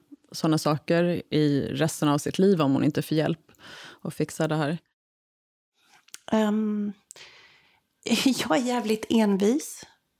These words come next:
Speaker 2: Lite för envis ibland. Så i och med att jag, jag ville egentligen inte bli igångsatt, men kände på något sätt att jag till slut gick med på det. Jag kände mig pressad till det.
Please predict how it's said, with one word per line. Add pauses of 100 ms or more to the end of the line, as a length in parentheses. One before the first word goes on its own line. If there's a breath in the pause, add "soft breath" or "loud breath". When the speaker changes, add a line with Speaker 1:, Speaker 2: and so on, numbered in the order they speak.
(160)
Speaker 2:
Lite
för
envis
ibland. (720 loud breath)
Så (520)
i
och
med
att
jag,
jag
ville
egentligen
inte
bli
igångsatt,
men (340)
kände
på
något
sätt
att
jag (1200 loud breath)
till
slut
gick
med
på
det.
Jag
kände
mig
pressad
till
det.